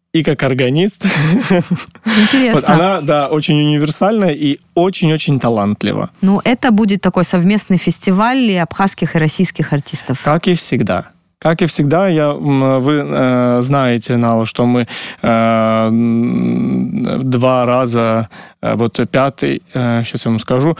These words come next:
Speaker 1: пятый и шестой гала, э, это был абсолютный прорыв для, э, абхазской культуры, я считаю, потому что, э, впервые в Абхазии была поставлена, э, полноценная опера, полномасштабный спектакль,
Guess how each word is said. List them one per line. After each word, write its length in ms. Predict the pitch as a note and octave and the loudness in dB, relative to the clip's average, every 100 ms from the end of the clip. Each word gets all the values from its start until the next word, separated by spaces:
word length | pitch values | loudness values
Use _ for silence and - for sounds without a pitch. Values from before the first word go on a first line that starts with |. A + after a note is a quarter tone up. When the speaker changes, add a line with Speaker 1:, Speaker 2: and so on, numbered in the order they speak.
| - | -6
Speaker 1:
пятый 320 | - C#3 - C3 | 0 0 0 -2
и 20 | |
шестой 440 | - C3+ - C#3+ | 0 -2 0 0
гала, 440 | C3 B2 C3+ F#3+ F#3 - - - - | 2 0 2 0 -2 -10 -18 -14 -4
э, 920 | A2+ A2 G#2+ G#2+ G#2 G#2 A2+ A2+ A#2+ | 0 2 2 2 2 0 -2 -2 -2
это 120 | B2+ | 0
был 140 | C3+ C3 | 0 0
абсолютный 440 | A#2 C#3 C#3 C#3+ | 0 0 0 -2
прорыв 520 | A#2 B2+ A#2+ E3 G#3+ - | 0 0 2 0 0 -2
для, 540 | C3 A#2+ A#2 A2 G#2+ - _ _ - | 0 2 2 0 -2 -6 _ _ -6
э, 440 | B2+ A#2+ A2+ - | -2 0 0 -2
абхазской 420 | - - B2 - A2+ | -4 -2 -2 0 0
культуры, 520 | F3+ B2 F#3+ A3+ D#3 | 0 0 0 2 0
я 220 | B2 B2 | 0 0
считаю, 440 | - A#2 A#2 A2+ | -2 -2 0 -2
потому 360 | G#2 - A#2 B2+ | -2 -2 0 0
что, 240 | - B2+ A#2+ - - - - _ _ _ - | 0 -2 -4 -10 -16 -20 -20 _ _ _ -4
э, 540 | C3+ C3 C3 C3 C3 B2+ A2+ - | 0 2 2 2 2 0 -4 -6
впервые 380 | D#3 C3+ D#3+ | -2 2 2
в 60 | D#3+ | 0
Абхазии 480 | C3+ - C#3 E3 G3 | -4 0 0 2 0
была 180 | C#3 B2 | 0 0
поставлена, 960 | - - C3 D#3+ D#3+ C#3+ C3 B2 A#2 A2 - - - | 0 0 0 2 2 2 2 2 2 -2 -10 -18 -6
э, 880 | A#2+ A2 B2+ - B2+ - C3 C3+ B2+ | -2 -2 -2 -2 -4 -2 -2 -4 -4
полноценная 520 | A#2 A2+ - C#3+ C#3 | -2 -2 0 0 2
опера, 440 | A2+ G#2 G2+ G2 G#2 | 0 0 -2 -2 -2
полномасштабный 640 | A#2 A#2 A#2 A#2+ D#3 E3+ C3+ | -2 0 0 0 0 0 -2
спектакль, 800 | - A#2+ - B2+ E3 - F#3+ | -4 -6 -2 0 0 0 0